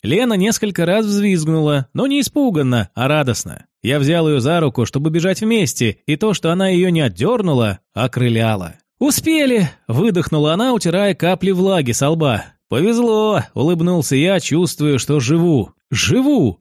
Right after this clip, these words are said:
В нормальном мире, где дождь угрожает лишь намочить тебя, в мире, где можно смеяться над непогодой.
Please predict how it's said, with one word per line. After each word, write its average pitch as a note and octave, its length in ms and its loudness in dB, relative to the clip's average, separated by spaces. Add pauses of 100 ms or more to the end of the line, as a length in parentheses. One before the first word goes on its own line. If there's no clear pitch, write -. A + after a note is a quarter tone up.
В A2+ 100 -2
нормальном G3 560 0
мире, A3 360 2
где C3+ 180 0
дождь F#3+ 320 0
угрожает F3 560 0
лишь F3+ 160 0
намочить G#3+ 460 -2
тебя, C#3 440 0
в D3 160 0
мире, G#3+ 280 0
где D#3+ 180 0
можно F#3 280 0
смеяться F3+ 600 0
над D#3+ 180 0
непогодой. F#3+ 840 0